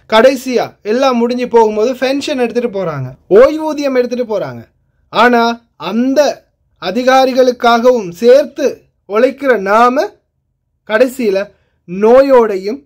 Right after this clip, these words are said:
முதுமையோடையும் தான் இந்த நாட்டை விட்டு போறோம், எந்த ஒரு பிரயோஜனமும் இல்லாம. எடுக்கிற சம்பளம் போதாதா அப்படின்னு ஒரு சிலர் கேக்குறாங்க.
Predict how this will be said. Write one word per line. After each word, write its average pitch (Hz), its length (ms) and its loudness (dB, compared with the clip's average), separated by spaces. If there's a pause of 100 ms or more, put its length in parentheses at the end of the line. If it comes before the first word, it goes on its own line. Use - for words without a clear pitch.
(520)
முதுமையோடையும் 269 960 0
தான் 320 200 -4
இந்த 254 140 -4
நாட்டை 226 260 -4
விட்டு 214 180 -6
போறோம், 131 340 -12 (880)
எந்த 233 220 4
ஒரு 240 180 4
பிரயோஜனமும் 214 540 -4
இல்லாம. 123 280 -12 (1120)
எடுக்கிற 233 400 0 (380)
சம்பளம் 254 480 0
போதாதா 226 440 0
அப்படின்னு 196 360 -2
ஒரு 202 120 -4
சிலர் 185 320 -6
கேக்குறாங்க. 135 440 -8